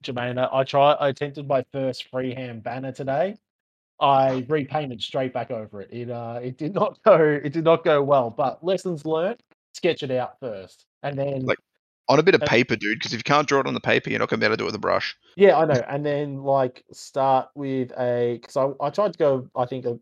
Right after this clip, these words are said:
Speaker 1: a bit too thick with the brush to start with, and it just fucking jittery hand. I sort of fucked it up. So I think just starting with a really fine brush just to get the basic lines and, like, progressively working it out rather than just going, trying to get it all done in one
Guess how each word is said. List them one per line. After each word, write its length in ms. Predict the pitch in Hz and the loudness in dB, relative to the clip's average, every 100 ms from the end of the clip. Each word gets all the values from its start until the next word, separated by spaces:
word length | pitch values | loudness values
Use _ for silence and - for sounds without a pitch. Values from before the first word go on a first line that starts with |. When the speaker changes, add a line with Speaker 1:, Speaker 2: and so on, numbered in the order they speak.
| _ - | _ -6
Speaker 1:
a 60 | 123 | -4
bit 240 | 131 - | -4 -6
too 180 | 139 120 | -8 -8
thick 380 | - 135 131 147 | -8 -12 -10 -10
with 140 | 127 | -8
the 80 | 117 | -4
brush 320 | 131 131 - | -2 -2 -4
to 80 | 123 | -12
start 340 | - 131 135 | -6 -4 -4
with, 280 | 180 220 208 127 | -6 -10 -12 -14
and 120 | 123 | -12
it 80 | 104 | -12
just 220 | 113 - _ | -14 -16 _
fucking 320 | 110 113 104 101 | -12 -12 -14 -12
jittery 320 | 123 113 107 | -12 -10 -10
hand. 300 | 110 110 110 | -12 -12 -10
I 80 | 101 | -12
sort 240 | - 117 | -12 -14
of 100 | 101 | -12
fucked 240 | - 101 120 | -14 -14 -14
it 80 | 104 | -12
up. 240 | 104 - _ _ _ | -12 -14 _ _ _
So 80 | 135 | -8
I 40 | 139 | -8
think 120 | 131 | -8
just 140 | 120 | -10
starting 320 | - 131 127 | -2 -2 -2
with 100 | 123 | -8
a 40 | 120 | -8
really 260 | 123 113 | -8 -10
fine 520 | 107 - 110 117 127 123 | -12 -8 -8 -8 -12 -8
brush 280 | 135 156 | -6 -8
just 220 | - 117 120 | -10 -18 -10
to 40 | |
get 160 | 123 113 | -10 -10
the 220 | 104 120 | -12 -10
basic 340 | 117 123 120 | -10 -12 -12
lines 680 | 117 113 117 113 110 110 _ _ _ _ _ - | -10 -8 -8 -10 -12 -18 _ _ _ _ _ -8
and, 540 | 123 113 110 110 107 - | -6 -6 -6 -8 -10 -8
like, 260 | 104 - - | -10 -8 -12
progressively 580 | 107 117 110 120 110 104 | -8 -6 -6 -6 -8 -6
working 420 | 113 113 113 110 | -4 -6 -8 -10
it 80 | 104 | -4
out 260 | 123 113 | -2 -2
rather 260 | 110 104 104 | -2 -2 -4
than 100 | 104 | -10
just 140 | - 113 | -12 -12
going, 360 | 95 104 120 _ _ _ _ - | -12 -16 -20 _ _ _ _ -10
trying 120 | 107 | -8
to 60 | 104 | -6
get 60 | 107 | -8
it 40 | |
all 200 | - 117 | -8 -8
done 160 | 117 117 | -6 -8
in 140 | 113 117 | -8 -6
one 340 | 117 123 | -6 -8